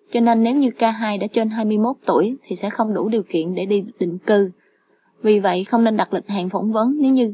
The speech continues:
K hai đã trên hai mươi mốt tuổi. Thị thực K hai chỉ có thể được cấp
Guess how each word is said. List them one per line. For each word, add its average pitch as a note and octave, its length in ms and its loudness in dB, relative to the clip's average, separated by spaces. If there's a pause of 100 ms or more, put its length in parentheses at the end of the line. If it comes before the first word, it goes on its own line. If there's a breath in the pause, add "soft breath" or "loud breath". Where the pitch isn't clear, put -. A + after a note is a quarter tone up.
(140)
K - 40 -4
hai G#3 360 -4
đã F#3+ 140 -6
trên G#3+ 200 -2
hai G#3+ 160 -4
mươi G#3 120 0
mốt A3+ 180 -2 (120)
tuổi. - 280 0 (1160)
Thị A3 160 0
thực A3 200 -2
K - 40 -8
hai A#3 400 0
chỉ G3 80 -6
có C#4 120 -2
thể A3+ 180 0
được G#3+ 200 -2
cấp C#4 140 -2